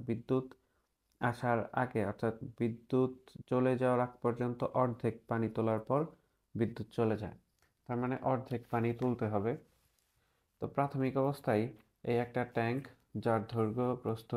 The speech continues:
উচ্চতা তিনটাই দেওয়া আছে। দৈর্ঘ্য দেওয়া আছে ওয়ান পয়েন্ট সিক্স মিটার, প্রস্থ ওয়ান পয়েন্ট ফোর মিটার এবং গভীরতা দেওয়া আছে ওয়ান পয়েন্ট টু মিটার। তো দুই তৃতীয়াংশ পানি দ্বারা পূর্ণ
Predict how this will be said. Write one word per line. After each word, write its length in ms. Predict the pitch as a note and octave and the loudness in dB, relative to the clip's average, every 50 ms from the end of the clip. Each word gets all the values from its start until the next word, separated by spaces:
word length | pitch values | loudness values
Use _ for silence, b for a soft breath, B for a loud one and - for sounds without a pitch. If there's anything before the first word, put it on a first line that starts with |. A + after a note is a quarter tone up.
| A#2 - | -2 0
উচ্চতা 420 | - A#2+ A#2 - - A#2+ A#2 A#2 A2+ G#2+ - | 0 -2 -4 -2 -4 -2 0 0 0 0 0
তিনটাই 480 | - B2 B2 A#2+ B2 - A2+ A2+ A2 G#2 | -2 -2 -2 -2 -2 -2 0 0 0 0
দেওয়া 260 | G#2+ - A2 A2 A2 G#2+ | 0 0 0 2 2 0
আছে। 240 | G#2 - - - G2 B2 C#3 - _ _ _ b b b b b b b b b _ - | -2 -2 -4 -6 -6 -6 -6 -12 _ _ _ b b b b b b b b b _ -10
দৈর্ঘ্য 320 | A2+ A2+ A2 G#2+ G#2+ B2 A#2+ | -4 -2 -2 -2 0 -2 0
দেওয়া 240 | B2 B2+ A#2+ A2+ A2+ | 0 2 2 2 0
আছে 240 | A2+ - - - A#2 B2+ - - - _ _ _ _ _ _ _ _ _ _ _ _ _ _ _ _ _ _ _ _ _ _ | 0 -2 -4 -4 -4 -4 -4 -8 -14 _ _ _ _ _ _ _ _ _ _ _ _ _ _ _ _ _ _ _ _ _ _
ওয়ান 200 | - A#2 A#2 A#2 A2+ | -2 0 0 0 0
পয়েন্ট 260 | A2 A#2 A#2 A#2+ A#2 A#2 | 0 0 0 0 0 -2
সিক্স 240 | A#2 - A#2 A2+ - - | -2 -4 -6 -6 -4 -4
মিটার, 300 | - A#2+ A#2 A#2 B2 C3 C3+ C3+ | -4 -4 -2 0 0 -2 -2 -2
প্রস্থ 280 | - - A#2 A#2 A#2 - A#2 | -2 -2 -2 -2 -2 -2 -2
ওয়ান 220 | A2+ A2 A2 A2 G#2+ | 0 0 0 -2 -2
পয়েন্ট 220 | A2 A#2 A#2 A#2 A#2 | -2 -2 -4 -4 -2
ফোর 140 | - A2 A2 | -2 -2 0
মিটার 280 | A2 A#2 A2+ - C3+ B2+ | 0 0 -2 -2 -2 -2
এবং 180 | B2+ A#2 A#2+ A2+ G#2+ | -2 -2 -2 -2 -2
গভীরতা 460 | G2+ A2+ A2 G#2+ A2 G#2+ G2+ - G#2+ A2 | 0 0 0 2 2 0 0 -2 -4 -4
দেওয়া 180 | A#2 A2+ G#2+ A2 | -2 -2 -2 -2
আছে 100 | A2 - | -4 -4
ওয়ান 180 | A#2+ A2 G2+ G2+ | -4 -4 -4 -4
পয়েন্ট 260 | G2 - G2+ G2+ G2+ G2+ | -4 -2 -4 -4 -4 -4
টু 80 | - A#2+ | -2 -2
মিটার। 320 | A2 G#2 F2+ - - A#1 - - _ _ _ _ _ _ _ _ _ _ _ _ _ _ _ _ _ _ - | -2 -2 -2 -4 -6 -10 -10 -12 _ _ _ _ _ _ _ _ _ _ _ _ _ _ _ _ _ _ -4
তো 40 | B2+ A#2+ | -2 -2
দুই 220 | A2+ A#2 B2+ C#3 D3 D3 | 0 2 2 2 2 0
তৃতীয়াংশ 560 | - - D#3 D3+ D3+ D3+ D3 C3+ B2 B2 A#2+ - B2 - | -2 -2 -2 0 0 0 0 0 0 -2 -2 -2 -4 -2
পানি 180 | C3 A#2+ A2+ A2+ | -2 -2 0 0
দ্বারা 220 | G#2 A2 G#2 A2 A2 | 0 2 2 0 0
পূর্ণ 280 | A2 - B2 C3 C3 | -2 -2 -2 0 0